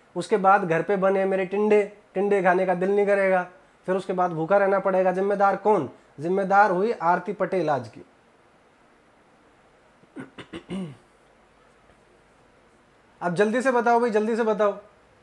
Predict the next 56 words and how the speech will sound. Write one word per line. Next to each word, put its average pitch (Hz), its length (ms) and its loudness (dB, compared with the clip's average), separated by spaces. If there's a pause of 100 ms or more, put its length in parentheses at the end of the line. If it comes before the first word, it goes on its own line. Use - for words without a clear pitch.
(200)
कुछ 208 160 -2
लोग 233 200 0
कह 214 140 2
रहे 214 120 2
हैं 220 100 2
ये 220 140 4
स्टेम 214 420 0
है, 208 220 0
कुछ 202 180 -4
लोग 208 200 -2
कह 202 140 2
रहे 196 140 -2
हैं 202 100 0
ये 202 140 0
तना 196 420 0
है। 190 420 0 (200)
स्टेम 180 280 0
और 190 80 0
तना, 175 280 0
अच्छा 165 200 -6
ठीक 165 220 -8
है, 131 160 -4
हिंदी 165 220 -2
इंग्लिश 180 240 -2
में 170 80 -4
बोल 165 140 -2
रहे 170 100 -2
हो 165 60 -2
खाली। 131 220 -8 (540)
कुछ 196 140 -4
लोग 220 200 2
कह 202 140 2
रहे 196 100 2
हैं 202 80 4
रूट 196 360 0
है, 180 420 0 (320)
और 196 440 4 (920)
किसी 196 200 -2
ने 220 100 4
कहा 185 280 2
था 214 140 0
पत्ती, 196 600 -4 (200)
बिल्कुल 190 340 -2
सही 214 240 0
कहा 185 220 2
था 202 100 0
उन्होंने। 151 320 0
जिन, 165 400 -2
जैसे 175 240 -4
कि 196 140 -2
रचना 190 300 -2
जी 190 120 -4
कह 185 160 -4
रही 170 100 -4
हैं 180 60 -4
अभी, 233 280 -8